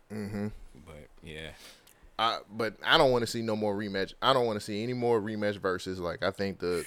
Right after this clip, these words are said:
Speaker 1: the, the Timberland and the Swizz was the only one we needed. They about to take it on tour anyway, man. Like, this is about to be Swizz, Swizz and, and, uh, Tim came up with a damn good idea.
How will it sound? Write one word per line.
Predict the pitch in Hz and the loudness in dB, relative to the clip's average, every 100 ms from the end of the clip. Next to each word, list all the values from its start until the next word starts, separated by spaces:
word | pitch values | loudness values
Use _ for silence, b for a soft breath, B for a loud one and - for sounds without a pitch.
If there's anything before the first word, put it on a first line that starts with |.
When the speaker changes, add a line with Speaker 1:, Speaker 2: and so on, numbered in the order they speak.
| - | -2
Speaker 1:
the, | 87 80 73 92 | -2 -2 -4 -6
the | |
Timberland | - 143 127 120 113 | -2 0 2 2 2
and | 107 92 | 0 -2
the | |
Swizz | 92 117 117 107 98 | -4 0 2 2 0
was | 95 | -4
the | - | -4
only | 95 98 | -4 -4
one | 92 92 | -2 -4
we | 92 | -4
needed. | 90 101 98 95 B B B - | -6 -6 -6 -8 B B B -2
They | 294 | 6
about | 254 | 8
to | 208 | 8
take | 226 196 | 8 8
it | 190 | 8
on | 175 | 6
tour | 170 123 | 6 4
anyway, | 143 147 104 | 4 4 2
man. | 92 101 104 101 | 2 -2 -2 0
Like, | 104 101 | 0 2
this | 196 | 2
is | 160 | 6
about | 117 107 | 6 6
to | 104 | 4
be | 104 107 101 107 _ _ _ _ _ _ _ _ _ _ | -2 -2 -4 -8 _ _ _ _ _ _ _ _ _ _
Swizz, | - - 208 285 220 | -6 0 6 6 4
Swizz | - - 269 285 175 | -2 4 6 6 4
and, | 143 127 | 2 2
and, | 123 123 113 | 2 2 2
uh, | 104 98 | 0 0
Tim | - 175 156 127 101 - _ _ _ _ _ _ _ _ _ - | 2 6 6 6 2 -8 _ _ _ _ _ _ _ _ _ -16
came | - 156 123 | 4 6 6
up | 101 | 4
with | 90 | 2
a | 87 82 | -2 -2
damn | 123 131 131 127 | 2 6 4 4
good | 120 | 4
idea. | 113 113 95 90 | 6 4 2 -4